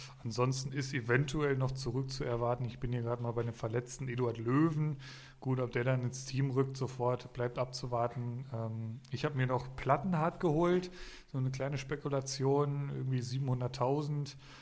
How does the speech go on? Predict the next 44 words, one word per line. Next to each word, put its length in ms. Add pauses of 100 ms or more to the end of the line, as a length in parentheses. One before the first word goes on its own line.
(160)
Ähm, 300
kam 300
jetzt 260
für 220
Mittelstädt 560
in 80
der 120
Halbzeit 440
rein, 240
hat 100
das 140
auch 100
ganz 220
gut 160
gemacht. 400
Mittelstädt 440
einen 140
Bock 220
drin 200
gehabt, 460
äh, 300 (360)
gegen 220
Gladbach. 560 (540)
Vielleicht 320
geht's 220
ja 160
auf. 340
Auf 100
der 120
anderen 220
Seite 240
hat 140
sich 180
Cefuig 720
komplett 460
durchgesetzt 720
und, 240
und 240
auch 180
interessant, 600
dass 300
Pekarik, 600
der 120
ja 260